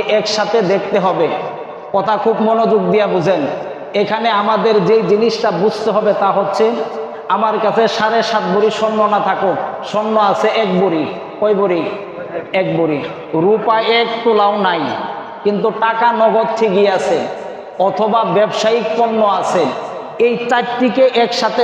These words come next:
মিলানোর পরে দেখতে হবে এক বছর অতিক্রান্ত হয়েছে কিনা। বুঝাইতে পারছি? এই চারটিকে একসাথে মিলিয়ে দেখতে হবে এক বছর অতিক্রম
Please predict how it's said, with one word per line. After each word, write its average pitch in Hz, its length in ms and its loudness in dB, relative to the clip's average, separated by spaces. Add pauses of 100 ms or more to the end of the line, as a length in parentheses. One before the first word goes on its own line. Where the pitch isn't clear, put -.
মিলানোর 226 500 2
পরে 214 180 2 (140)
দেখতে 208 320 -2
হবে 202 220 2 (380)
এক 226 60 0 (100)
বছর 226 260 2 (100)
অতিক্রান্ত 220 500 2 (120)
হয়েছে 196 340 0
কিনা। 151 220 0 (1160)
বুঝাইতে 214 360 2
পারছি? 214 260 2 (800)
এই 202 60 2 (120)
চারটিকে 226 560 0 (160)
একসাথে - 340 0 (120)
মিলিয়ে 226 360 4
দেখতে - 240 0
হবে 202 220 2 (160)
এক 202 140 0
বছর 214 240 0 (100)
অতিক্রম 214 380 2